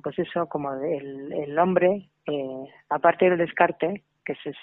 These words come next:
es sobre todo a lo que llevas al aborto, eh, eh, esto es sobre todo el, el, el te-, el pánico al,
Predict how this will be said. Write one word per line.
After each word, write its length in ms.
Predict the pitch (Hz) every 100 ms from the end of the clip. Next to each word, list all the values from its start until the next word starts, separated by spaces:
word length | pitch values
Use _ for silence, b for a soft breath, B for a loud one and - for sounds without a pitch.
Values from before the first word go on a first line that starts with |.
| - 165 151 - -
es 80 | 147
sobre 180 | 143 135
todo 140 | 135 156
a 40 |
lo 120 | 143
que 100 | 139
llevas 240 | 143 147 151
al 120 | 151 135
aborto, 460 | 135 156 - 165 - B B B B B B B -
eh, 1040 | 151 151 143 139 135 127 123 123 135 143 - -
eh, 760 | 143 139 135 131 131 131 135 -
esto 280 | 160 - 185
es 120 | 180 - - _ _ _ 214 233 233 -
sobre 180 | 175 175
todo 180 | 196 202
el, 160 | 190 190
el, 280 | 175 170 175
el 320 | 180 165 -
te-, 140 | 180 -
el 240 | 175 165
pánico 520 | 202 185 151 - 131
al, 440 | 131 131 131 127